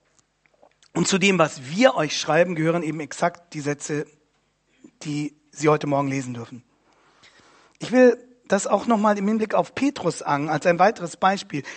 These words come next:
Wir müssen wissen, den Aposteln war sehr bewusst, dass sie eine starke Verantwortung für die kommenden Generationen tragen würden. Das war ihnen sehr bewusst.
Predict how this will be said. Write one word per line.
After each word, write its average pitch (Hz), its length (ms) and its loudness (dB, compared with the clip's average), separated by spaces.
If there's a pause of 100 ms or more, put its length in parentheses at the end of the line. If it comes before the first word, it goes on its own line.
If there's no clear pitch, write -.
Wir 180 100 0
müssen 214 300 0
wissen, 190 340 0 (280)
den 170 120 0
Aposteln 220 760 2
war 165 180 4
sehr 226 640 2
bewusst, 175 960 -2 (960)
dass 156 160 -2
sie 180 80 -2
eine 160 180 2
starke 226 680 2
Verantwortung 175 840 0
für 175 120 -8
die 151 100 -6
kommenden 165 400 -4
Generationen 143 600 -4
tragen 107 380 -12
würden. 104 140 -16
Das 120 160 -12
war 143 80 -4
ihnen 131 180 -10
sehr 151 240 -6
bewusst. - 460 -16